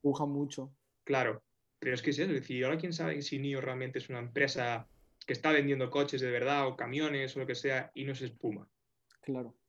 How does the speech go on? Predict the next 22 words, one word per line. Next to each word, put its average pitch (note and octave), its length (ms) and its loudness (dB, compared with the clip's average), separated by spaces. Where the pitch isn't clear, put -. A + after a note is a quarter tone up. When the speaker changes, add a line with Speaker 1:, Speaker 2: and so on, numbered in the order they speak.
Speaker 1:
No, D#3 140 0
no, D#3 120 4
yo D3 140 8
creo F3 140 4
que E3+ 100 4
t-, - 220 -6
la D3 200 2
gente D#3+ 520 0
y C#3 100 4
el C#3+ 100 4
inversor C#3 500 0
está D#3 220 -6
como D3+ 160 -4
un C#3+ 100 -4
poco C#3+ 260 0
escéptico D3 720 0
a B2+ 140 -4
todo C#3 160 0
el D3+ 60 2
mercado C#3+ 360 0
chino, D3+ 220 -2
incluso C3 460 -4